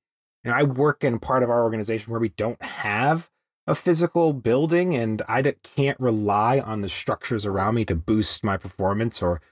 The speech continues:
my productivity. And so I've had to try to habitualize some new habits that, that will let me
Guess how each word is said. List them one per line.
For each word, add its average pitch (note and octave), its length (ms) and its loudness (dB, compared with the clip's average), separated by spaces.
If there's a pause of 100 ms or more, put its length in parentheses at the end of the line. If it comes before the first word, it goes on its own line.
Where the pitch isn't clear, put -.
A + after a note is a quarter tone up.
(100)
my B2 140 0
productivity. G#2 600 0
And G2+ 160 0
so F#2+ 280 0 (360)
I've G#2+ 120 -6
had A#2 80 2
to G#2 80 2
try G#2 220 0
to F2 180 0 (200)
habitualize G2+ 880 0
some F#2+ 160 -2
new F#2 160 -2
habits G2 520 -6
that, F2 200 -4 (380)
that - 160 -2
will F#2+ 140 0
let G2+ 340 0
me F#2 400 -6